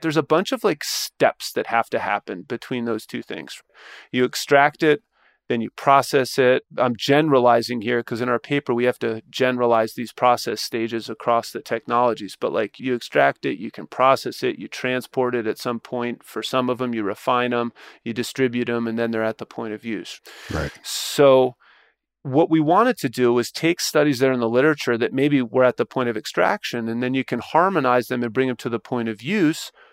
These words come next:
Speaker 1: so that they all have the same function unit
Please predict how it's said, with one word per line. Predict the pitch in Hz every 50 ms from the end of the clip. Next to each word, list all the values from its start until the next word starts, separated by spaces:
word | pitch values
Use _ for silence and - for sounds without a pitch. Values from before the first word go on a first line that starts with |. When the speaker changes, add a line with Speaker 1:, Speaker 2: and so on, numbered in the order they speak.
| _ _ -
Speaker 1:
so | - - - 127 123 117
that | 120 120 120 120 - _ _ _ _ _ _
they | 123 127 123
all | - - 135 131 139 127
have | 120 131 131 120
the | 127
same | - - 131 127 123
function | - - 127 120 - - 131 123
unit | 117 117 120 117